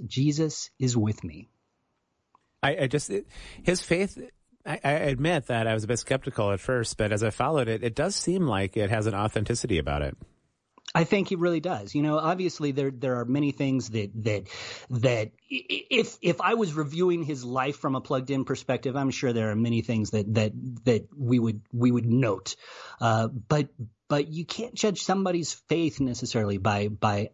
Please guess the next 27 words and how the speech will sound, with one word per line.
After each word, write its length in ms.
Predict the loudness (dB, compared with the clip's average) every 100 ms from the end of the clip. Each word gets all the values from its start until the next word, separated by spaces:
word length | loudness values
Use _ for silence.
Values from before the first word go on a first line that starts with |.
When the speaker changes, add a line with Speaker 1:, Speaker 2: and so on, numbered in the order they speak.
| 0
Speaker 1:
by 560 | 0 2 2 2 2 -2 0
some 180 | 2
of 80 | 4
those, 340 | 2 0 -2 0
some 140 | 0
of 80 | 2
those 160 | -2
superficial 520 | -2 -4 -2 -2 -2 0
things. 340 | 0 0 0
And 80 | 0
I 80 | 2
think 220 | 0 2
that, 80 | 2
Speaker 2:
Hmm. 100 | 2
Speaker 1:
that 140 | 0
his 220 | 2 0
journey 500 | 2 2 4 2 2
is 160 | 0 0
sincere. 640 | -2 -2 0 2 2 0 -6 -16 -10
He 120 | -8
continues 720 | -2 -2 2 4 4 2 0
to 100 | -6
grow. 760 | -6 -6 -2 2 2 2 0 -4 -14 -6 0
It 180 | 0 -2 -2
feels 380 | 2 2 0 0
like, 440 | 0 -2 -4 -12 -20 -14 -2
uh, 360 | 0 2 0